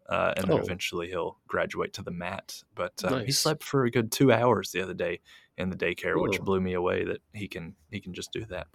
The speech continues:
Speaker 2: That's always my concern, actually, 'cause Coda's a real fussy sleeper, and he usually likes to be connected to a person.
Speaker 1: Mm-hmm.
Speaker 2: Like, he always just sleeps on my chest or something, or Moe's. And,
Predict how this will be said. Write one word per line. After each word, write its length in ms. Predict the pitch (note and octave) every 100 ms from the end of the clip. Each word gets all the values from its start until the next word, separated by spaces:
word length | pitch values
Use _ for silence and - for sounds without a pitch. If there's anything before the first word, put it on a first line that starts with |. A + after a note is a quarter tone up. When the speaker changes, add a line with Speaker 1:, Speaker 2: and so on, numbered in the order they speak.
| _
Speaker 2:
That's 220 | E3 D#3+
always 320 | D#3 D#3 C#3+ B2+
my 160 | A#2
concern, 480 | G#2+ G#2 - A2 B2
actually, 440 | G#2 F2+ - F2+ F2+
'cause 340 | F#2+ F2+ -
Coda's 320 | - C3 A#2 F#2+
a 40 |
real 180 | G2 G2+
fussy 360 | - G#2 - F#2+
sleeper, 580 | - G2 F2+ G2 F#2+
and 200 | F2+ F2
he 140 | G2+ A2
usually 320 | G#2+ G#2+ F#2+
likes 240 | F#2 F2+
to 80 | -
be 300 | F#2+ F2+ F2+ -
connected 600 | G#2 F#2+ F#2+ - F#2 G2+
to 180 | A#2 G2
a 40 |
person. 500 | - G#2+ G2+ - - -
Speaker 1:
Mm-hmm. 280 | G2+ F#2 F2
Speaker 2:
Like, 180 | F2+ -
he 100 | -
always 200 | F#2 E2+ -
just 140 | -
sleeps 300 | - G2+ -
on 80 | F#2+
my 100 | F2
chest 380 | - F#2+ F2 -
or 60 |
something, 680 | - G2 F2+ F#2+ F#2 F#2 F2+
or 80 | E2
Moe's. 600 | E2+ F2+ F2+ E2+ E2 -
And, 120 | -